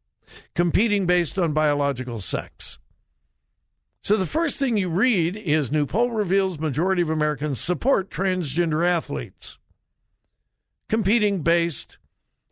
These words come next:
on biological sex." The poll is saying the majority of Americans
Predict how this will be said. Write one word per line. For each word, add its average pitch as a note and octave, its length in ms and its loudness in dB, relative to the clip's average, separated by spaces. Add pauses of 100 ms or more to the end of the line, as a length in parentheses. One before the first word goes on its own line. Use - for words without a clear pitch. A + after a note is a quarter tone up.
on D3 460 0
biological C3 1000 0
sex." - 640 -6 (1700)
The C#3 140 2
poll G3 840 2 (520)
is C#3 240 2
saying D3 640 -2 (800)
the E3+ 320 2 (280)
majority F3+ 800 2
of C#3+ 220 -2
Americans E3 880 -2